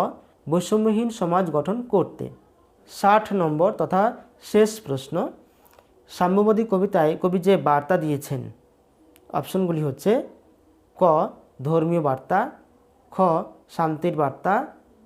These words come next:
গ, ক ঠিক এবং খ ভুল, ঘ, ক ভুল এবং খ ঠিক। সঠিক উত্তর হচ্ছে ঘ, ক ভুল এবং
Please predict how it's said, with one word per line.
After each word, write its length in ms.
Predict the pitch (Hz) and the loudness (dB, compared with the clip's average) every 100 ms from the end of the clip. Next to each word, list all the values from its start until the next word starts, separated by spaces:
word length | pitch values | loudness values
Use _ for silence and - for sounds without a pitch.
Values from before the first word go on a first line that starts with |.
| _ _ - | _ _ -10
গ, 160 | 143 185 165 170 - _ _ _ _ _ _ - | 2 4 4 0 -6 _ _ _ _ _ _ 2
ক 40 | 180 190 | 2 2
ঠিক 220 | - 233 240 - - | 0 0 -2 -6 -2
এবং 220 | 175 175 175 - | 2 0 -2 -10
খ 60 | - 180 165 | -2 0 2
ভুল, 280 | 123 139 220 269 - _ _ _ _ _ _ | 0 0 0 -4 -12 _ _ _ _ _ _
ঘ, 140 | 139 143 180 170 - - _ _ _ - | -6 0 2 2 -2 -12 _ _ _ 0
ক 40 | 165 190 | 4 4
ভুল 280 | 185 214 254 269 | 4 4 2 0
এবং 220 | 156 165 254 - | -2 -2 -4 -4
খ 60 | 170 185 294 - | 0 0 0 -2
ঠিক। 220 | 247 151 - - _ _ _ _ | 0 0 -4 -20 _ _ _ _
সঠিক 300 | - 185 220 220 | -4 -2 0 -4
উত্তর 280 | 147 - 175 | -10 -4 -2
হচ্ছে 260 | 190 190 247 311 - - _ - | 0 0 0 0 -4 -20 _ -14
ঘ, 100 | 127 170 185 185 - - _ _ - | -2 2 4 2 -2 -16 _ _ 0
ক 60 | 170 180 | 4 4
ভুল 280 | 156 196 269 - - | 4 2 2 -2 -8
এবং 220 | 160 156 | -4 0